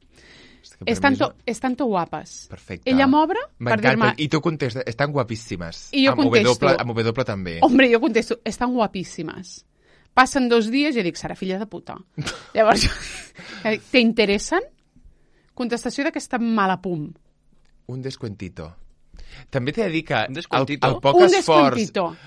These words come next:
Speaker 1: O sigui, un interrogant,
Speaker 2: Un
Speaker 1: un
Speaker 2: interrogant, reina.
Speaker 1: un por favor.
Speaker 2: Un interrogant.
Speaker 1: O
Speaker 2: Bueno.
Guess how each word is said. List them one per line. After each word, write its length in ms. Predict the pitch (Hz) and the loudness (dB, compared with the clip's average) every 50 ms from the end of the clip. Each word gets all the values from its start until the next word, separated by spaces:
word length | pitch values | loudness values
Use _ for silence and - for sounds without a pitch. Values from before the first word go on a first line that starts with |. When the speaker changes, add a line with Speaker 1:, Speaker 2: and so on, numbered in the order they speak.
| - - _ _ _ _ _ _ _ _ _ - _ _ _ _ _ | -20 -20 _ _ _ _ _ _ _ _ _ -20 _ _ _ _ _
Speaker 1:
O 80 | - | -10
sigui, 160 | - - 123 107 | -8 -6 -6 -4
un 40 | 127 | -4
interrogant, 800 | 139 135 143 113 107 101 104 139 160 165 147 139 139 139 143 147 _ _ - - | -2 -2 -2 -2 -2 -2 0 0 0 0 -2 -6 -8 -10 -12 -14 _ _ -18 -4
Speaker 2:
Un 100 | - 277 | 0 2
Speaker 1:
un 20 | |
Speaker 2:
interrogant, 540 | 269 220 - 214 190 175 156 143 170 175 170 | 2 4 4 2 2 0 -2 -2 -2 -4 -2
reina. 320 | - 175 185 190 190 180 151 | -2 -2 -2 -2 -2 -2 -2
Speaker 1:
un 100 | 135 147 | -2 -2
por 140 | 143 143 | -2 -2
favor. 680 | 131 - 127 107 107 135 156 156 151 143 139 135 135 135 | -2 0 -4 -2 2 4 4 4 6 4 2 0 0 4
Speaker 2:
Un 80 | 294 339 | 6 8
interrogant. 680 | 349 294 - 170 180 170 170 151 170 180 175 160 151 - - - - | 8 6 6 0 -4 -4 -6 -2 -2 -2 -2 -2 -6 -8 -10 -10 -6
Speaker 1:
O 300 | - 127 123 127 127 127 127 | -4 -2 0 2 2 4 4
Speaker 2:
Bueno. 340 | 214 220 247 311 226 - | 4 6 6 4 2 0